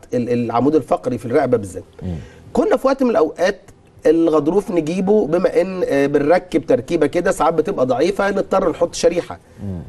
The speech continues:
Speaker 1: دي بعض الاحيان بنحتاجها، لكن في بعض الانواع زي ده كده بيبقى اصلًا التركيب بتاعه ديناميكي جدًا بحيث انه يسمح للفقره انها تتحرك طبيعي جدًا بدون ان هو ما يخرج او ينزلق.
Speaker 2: مم.
Speaker 1: احنا مش بنكتفي ان احنا نحط حاجه،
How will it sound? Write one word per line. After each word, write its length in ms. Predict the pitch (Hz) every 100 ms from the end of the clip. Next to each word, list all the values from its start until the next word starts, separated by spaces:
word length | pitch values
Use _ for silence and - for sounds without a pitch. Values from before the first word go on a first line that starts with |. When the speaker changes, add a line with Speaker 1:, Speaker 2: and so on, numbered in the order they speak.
| -
Speaker 1:
دي 120 | 117
بعض 260 | 139 156 156
الاحيان 400 | 139 - 139 151
بنحتاجها، 500 | 131 - - 302 117
لكن 280 | 113 - 110
في 160 | 170
بعض 260 | 175 196 160
الانواع 380 | 147 117 143 165
زي 260 | 139 127
ده 100 | 127
كده 260 | 160 165 269 - - - - -
بيبقى 460 | 107 147 247 151 -
اصلًا 380 | 220 185 190 202 -
التركيب 400 | - 170 151 160
بتاعه 220 | 151 170
ديناميكي 420 | 156 143 135 170 123
جدًا 320 | 143 113 107
بحيث 300 | - 180 156
انه 160 | 131 131
يسمح 460 | 208 - 180 - - - - - -
للفقره 600 | 123 127 160 160 170 214 - _ - _
انها 300 | 131 131 190
تتحرك 580 | 202 - - 185 180 170
طبيعي 320 | - 135 180
جدًا 260 | 160 180 190
بدون 340 | 175 135 180 190
ان 100 | 180
هو 180 | 190
ما 100 | 160
يخرج 340 | 160 - 170 135
او 120 | 135
ينزلق. 320 | 123 113 104 - -
Speaker 2:
مم. 180 | 101 95 85 73 - - - - -
Speaker 1:
احنا 180 | - 196
مش 80 | 190
بنكتفي 480 | 180 196 - 294 302
ان 80 | 247
احنا 180 | 233 180
نحط 280 | - 196
حاجه، 280 | - - -